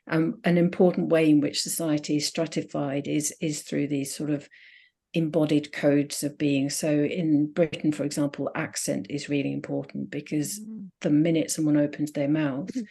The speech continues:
Speaker 1: you can start decoding where are they from, what
Speaker 2: Mm.
Speaker 1: social class background they might have, what level of education.
Speaker 2: Mm-hmm.
Speaker 1: Dress is another thing. So dress is class coded
Speaker 2: Mm-hmm.
Speaker 1: in a country like Britain.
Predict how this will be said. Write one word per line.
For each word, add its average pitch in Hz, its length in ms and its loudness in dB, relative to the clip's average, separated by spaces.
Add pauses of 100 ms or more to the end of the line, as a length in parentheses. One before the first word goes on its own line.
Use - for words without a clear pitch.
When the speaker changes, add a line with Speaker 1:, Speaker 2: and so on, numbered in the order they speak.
(340)
Speaker 1:
you 165 140 -4
can 175 160 -6
start - 360 -2
decoding 147 840 -2
where 151 280 0
are 139 80 0
they 139 180 -4
from, 202 640 4
what 170 260 -2
Speaker 2:
Mm. - 120 -12
Speaker 1:
social - 340 -8
class 139 300 -8
background 160 520 -4
they 170 100 0
might 165 240 -2
have, 156 240 -6
what 151 180 -6
level 147 260 -2
of 135 100 -4
education. 147 880 -2 (280)
Speaker 2:
Mm-hmm. - 380 -18 (140)
Speaker 1:
Dress 175 400 2
is 165 140 -2
another 160 580 0 (680)
thing. 156 340 4
So 147 280 2
dress 151 440 -2
is 151 220 -2 (220)
class 147 440 -2
coded 156 720 2 (260)
Speaker 2:
Mm-hmm. 175 340 -6 (720)
Speaker 1:
in 151 160 4
a 143 60 0
country 143 400 -4
like 147 280 -4
Britain. 156 480 -2